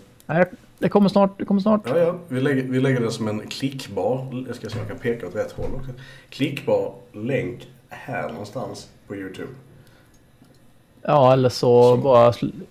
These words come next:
Speaker 1: ja, okej, det, det kan vi också göra. Men här kommer i alla fall en länk i den andra chatten.
Speaker 2: Ja, den går inte att klicka på tyvärr, så att, eh,
Speaker 1: Den gör ju inte det.
Speaker 2: Nej.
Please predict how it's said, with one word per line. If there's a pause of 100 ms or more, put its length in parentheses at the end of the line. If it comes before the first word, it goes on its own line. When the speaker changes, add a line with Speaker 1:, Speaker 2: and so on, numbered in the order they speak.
(280)
Speaker 1:
ja,
okej,
det,
det
kan
vi
också
göra.
Men
här
kommer
i
alla
fall
en
länk
i
den
andra
chatten.
Speaker 2:
Ja, (160)
den
går
inte
att
klicka
på
tyvärr, (140)
så
att,
eh, (320)
Speaker 1:
Den
gör
ju
inte
det. (140)
Speaker 2:
Nej.